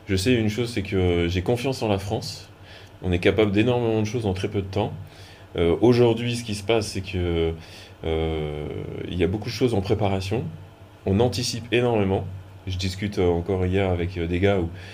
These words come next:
voilà, euh, si c'est pas, si on a besoin de nous, comment on va le faire ? Donc, il y a, euh, l'État français est déjà en train de réfléchir à énormément de sujets, énormément de, d'opportunités. En fait, le lieu, on le connaît,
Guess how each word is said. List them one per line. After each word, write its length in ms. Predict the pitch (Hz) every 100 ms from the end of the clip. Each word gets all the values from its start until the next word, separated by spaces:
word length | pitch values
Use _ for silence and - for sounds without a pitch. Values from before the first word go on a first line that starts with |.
| - - 92
voilà, 220 | 95 92
euh, 220 | 80 78 82 - - - -
si 280 | - 139
c'est 140 | 131 -
pas, 140 | 107 - -
si 220 | - -
on 120 | 143 127
a 80 |
besoin 220 | 113 120 120
de 60 |
nous, 200 | 120 123 - - - - -
comment 260 | 139 135 131
on 40 |
va 100 | 104
le 60 | 98
faire ? 340 | - 131 156 - -
Donc, 200 | 87 85
il 40 | 92
y 20 |
a, 40 | 82 80 92 - - - - -
euh, 100 | 78
l'État 280 | 82 95 107
français 340 | 104 107 113 101
est 20 |
déjà 220 | 92 104
en 60 | 101
train 140 | 95
de 60 | 92
réfléchir 500 | 92 104 - 104 85
à 80 |
énormément 520 | 80 101 113 110 101 101
de 60 |
sujets, 520 | 101 95 98 104 98
énormément 460 | 90 92 92 90 90
de, 140 | 85 82 - - 92
d'opportunités. 720 | 120 117 107 120 110 107 208 - - -
En 80 |
fait, 160 | 170 165
le 160 | 131 127
lieu, 220 | 131 196
on 80 | 147
le 80 |
connaît, 340 | - 131 135